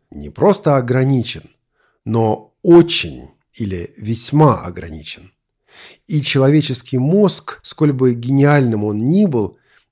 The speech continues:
не способен в этой жизни познать вечного Бога Вселенной целиком. А Бог, между тем, в отличие от нас, всеведущ. Он знает все, все реальное и все потенциальное,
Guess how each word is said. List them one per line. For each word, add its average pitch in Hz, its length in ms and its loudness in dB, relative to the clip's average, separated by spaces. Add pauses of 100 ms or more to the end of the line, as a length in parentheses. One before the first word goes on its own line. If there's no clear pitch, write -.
не 156 220 6
способен 160 680 0
в 113 100 -2
этой 127 320 0
жизни 156 400 0
познать 139 640 -2 (160)
вечного 131 580 -2
Бога 120 320 -2
Вселенной 143 880 -2
целиком. 127 760 -4 (1000)
А 87 300 -6
Бог, 113 400 -2
между 151 300 2
тем, 165 260 0
в 120 60 -2
отличие 95 420 -6
от 110 80 -8
нас, 104 380 -4
всеведущ. - 960 -4 (420)
Он 165 420 2
знает 127 580 2
все, - 560 -2 (600)
все 113 300 -2
реальное 92 800 -4
и 110 220 -4
все 117 280 -2
потенциальное, 139 840 0